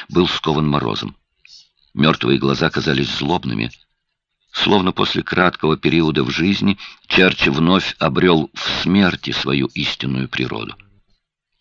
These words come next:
«Да, это Черч», — сказал он. «Чёрт меня возьми, если я знаю, как сказать об этом Элли».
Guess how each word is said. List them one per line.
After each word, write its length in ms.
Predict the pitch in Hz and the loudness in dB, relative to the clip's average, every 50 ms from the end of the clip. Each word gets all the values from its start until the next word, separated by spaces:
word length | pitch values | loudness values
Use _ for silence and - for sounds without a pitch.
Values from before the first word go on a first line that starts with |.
| _ _ _ _ _ _ _ _ _ - | _ _ _ _ _ _ _ _ _ -6
«Да, 340 | - 71 78 85 87 - - - | -2 0 2 2 0 -2 -4 -6
это 260 | - 80 - - - | -6 -6 -4 -6 -6
Черч», — 580 | - - - - - 98 - - - - - - _ _ _ | -4 -4 -2 -2 -2 -4 -6 -6 -6 -6 -6 -8 _ _ _
сказал 460 | - - - - 62 58 60 60 62 | -10 -8 -6 -6 -6 -6 -6 -8 -8
он. 160 | 62 57 - _ _ _ - _ _ _ _ _ _ _ _ _ _ _ _ _ _ _ _ - | -8 -10 -12 _ _ _ -20 _ _ _ _ _ _ _ _ _ _ _ _ _ _ _ _ -6
«Чёрт 420 | - - - - - - - - | -2 0 0 0 -2 -4 -6 -4
меня 240 | - 82 85 90 87 | -2 -2 0 2 2
возьми, 400 | 82 82 73 76 82 104 113 104 | 2 2 2 0 0 0 0 0
если 280 | 82 82 80 - - | 0 -2 -2 0 0
я 120 | 76 78 69 | 0 2 0
знаю, 420 | 65 - 64 69 87 98 95 - | 0 -2 0 0 0 0 0 -2
как 200 | - - 80 - | -2 -2 -4 -4
сказать 420 | - - - 78 - 78 76 - 71 | -4 -6 -4 -4 -2 -4 -4 -4 -2
об 100 | 62 78 | -2 -2
этом 280 | 76 - 71 67 - - | -2 -2 -2 -4 -4 -4
Элли». 480 | - 80 90 95 92 - 50 - - | -4 -2 -2 -2 -2 -4 -6 -8 -8